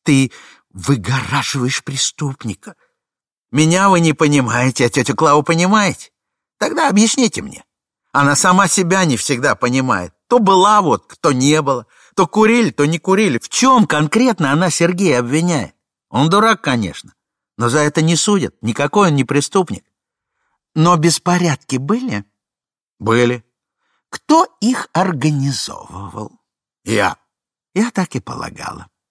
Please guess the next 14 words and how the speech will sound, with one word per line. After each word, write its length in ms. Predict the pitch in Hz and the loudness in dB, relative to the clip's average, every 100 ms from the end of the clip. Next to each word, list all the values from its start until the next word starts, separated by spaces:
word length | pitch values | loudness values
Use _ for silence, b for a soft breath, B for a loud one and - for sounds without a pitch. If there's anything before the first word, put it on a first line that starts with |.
| _ _ _ | _ _ _
Тогда 380 | 208 269 349 359 _ _ _ | -4 -2 -4 -6 _ _ _
приступим 540 | 175 185 - 302 - 262 | -4 -4 -4 -10 -6 -8
к 100 | - | -6
твоему 400 | 208 143 69 67 | -6 -6 -8 -14
делу. 400 | - - - - _ _ _ _ _ _ _ _ _ _ | -14 -18 -18 -20 _ _ _ _ _ _ _ _ _ _
Завуч 400 | 120 214 226 - | -2 2 2 2
раскрывает 680 | 180 151 156 156 160 147 127 | 0 0 0 2 2 0 0
Мишину 480 | 120 90 73 69 | 0 0 -6 -10
папку. 580 | 73 - 62 - - - _ _ _ _ _ _ _ _ _ | -10 -12 -12 -16 -20 -20 _ _ _ _ _ _ _ _ _
Мишина 460 | 127 120 143 147 | 0 2 2 0
папка 320 | 143 127 - 151 | 2 -2 0 -2
толще 400 | 135 95 - 69 | 0 0 -2 -4
папки 300 | 87 - 95 | -6 -4 -6
Серёги. 520 | - 95 67 - | -2 -2 -4 -12